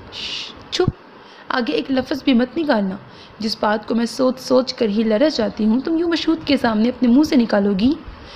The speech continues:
तो इस घर में तूफ़ान आ जाएगा ज़रमीने। इस घर के मकीनों और ख़ानदान वालों की तंग नज़र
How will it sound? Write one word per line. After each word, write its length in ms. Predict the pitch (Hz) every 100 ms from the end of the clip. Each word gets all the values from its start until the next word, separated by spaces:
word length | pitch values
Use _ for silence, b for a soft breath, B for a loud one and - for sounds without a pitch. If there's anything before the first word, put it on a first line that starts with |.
| B
तो 60 | -
इस 160 | 294 233
घर 160 | 226
में 120 | 226 226
तूफ़ान 440 | 214 - 233 269
आ 120 | 220
जाएगा 320 | 202 208 202
ज़रमीने। 460 | 208 208 202 208 311 - - - - - - - - - - - - -
इस 100 | 214
घर 160 | 226
के 140 | 214 233
मकीनों 520 | 220 208 226 220 277
और 180 | - 226
ख़ानदान 480 | 226 226 214 226 226
वालों 240 | 220 220 233
की 120 | 220 -
तंग 220 | 285 269 226
नज़र 220 | 196